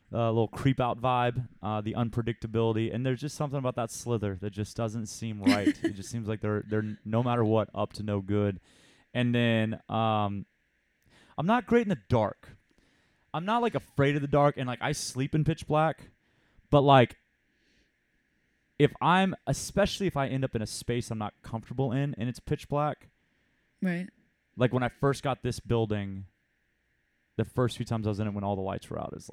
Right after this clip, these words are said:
Speaker 1: like, you can just start to think about, what if you looked out, because I leave those windows open out there.
Speaker 2: Mm-hmm.
Speaker 1: For those that don't know, we're in a warehouse, and, uh, out,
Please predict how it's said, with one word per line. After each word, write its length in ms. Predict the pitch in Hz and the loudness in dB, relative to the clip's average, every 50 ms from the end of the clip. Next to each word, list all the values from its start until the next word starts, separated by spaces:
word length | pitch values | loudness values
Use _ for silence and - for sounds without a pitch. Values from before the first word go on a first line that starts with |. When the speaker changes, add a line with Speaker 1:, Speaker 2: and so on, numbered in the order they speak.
| - - | -14 -14
Speaker 1:
like, 240 | - - _ - _ _ _ _ _ _ _ | -16 -16 _ -20 _ _ _ _ _ _ _
you 140 | - 147 156 | 0 2 2
can 120 | 143 180 165 | 2 2 2
just 140 | 160 160 | 2 -2
start 240 | - - 147 131 - | 2 2 2 2 2
to 60 | 117 | 0
think 320 | 107 - - 117 107 - - | -10 -6 -6 -6 -6 -6 -6
about, 400 | 98 101 101 101 98 95 95 - _ _ _ _ _ _ _ _ _ _ _ _ - | -4 -2 -2 0 0 -2 -4 -6 _ _ _ _ _ _ _ _ _ _ _ _ -4
what 220 | 107 107 127 139 | 4 6 6 6
if 160 | 151 - - 151 | 6 2 2 2
you 100 | 156 131 | 4 6
looked 260 | 135 143 - - 110 | 6 4 4 2 -2
out, 240 | 107 104 110 110 - _ - | 0 2 2 0 -2 _ -6
because 200 | 117 123 110 101 | -4 -2 0 0
I 40 | 120 | -2
leave 220 | 117 117 135 139 127 | -2 -4 -8 -14 -18
those 140 | 120 104 95 | -20 -18 -12
windows 320 | 107 135 151 123 101 90 | -10 -6 -2 -2 -2 -2
open 240 | 101 - - - - | -2 -4 -6 -8 -12
out 140 | - - - - | -12 -12 -10 -10
there. 240 | - - - - _ _ _ _ _ - | -10 -10 -10 -12 _ _ _ _ _ -4
Speaker 2:
Mm-hmm. 180 | - 190 196 180 | 0 0 2 4
Speaker 1:
For 60 | 123 | 8
those 140 | 123 120 101 | 8 8 8
that 60 | 113 | 6
don't 120 | 110 110 110 | 0 0 0
know, 120 | 110 107 | 2 2
we're 140 | 101 107 104 | 2 2 0
in 80 | 101 | 0
a 40 | 101 | -2
warehouse, 600 | 92 101 104 104 101 101 101 98 95 - - - - - | -2 0 -2 -2 -2 -2 -2 -2 -2 -4 -6 -16 -14 -8
and, 320 | - 101 104 101 98 98 - _ _ _ _ - | -6 -4 -4 -4 -4 -8 -10 _ _ _ _ -8
uh, 200 | 98 95 92 - - _ - | -6 -6 -6 -6 -10 _ -8
out, 200 | 98 104 110 - | -4 -4 -4 -4